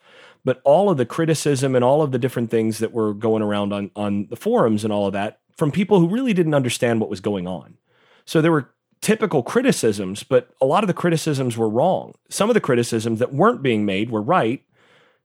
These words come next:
and then some of the criticisms that were being made were wrong. And I wanted to come in and try to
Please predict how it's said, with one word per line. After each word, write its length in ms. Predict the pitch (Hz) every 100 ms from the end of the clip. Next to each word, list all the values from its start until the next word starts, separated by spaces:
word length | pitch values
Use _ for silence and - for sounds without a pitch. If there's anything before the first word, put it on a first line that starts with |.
| -
and 140 | 143
then 140 | 147 143
some 180 | - 151
of 60 |
the 60 | 147
criticisms 520 | 160 143 139 120 113
that 140 | 131
were 180 | 135 214
being 260 | 165 120 104
made 240 | 92 101
were 140 | 131 175
wrong. 460 | 220 185 90 78 -
And 120 | 131
I 180 | 131 170
wanted 280 | 170 160
to 80 | 156
come 220 | 143 120
in 280 | 104 104 104
and 360 | - 107 104 104
try 360 | - 135 127
to 520 | 127 - 113 107 107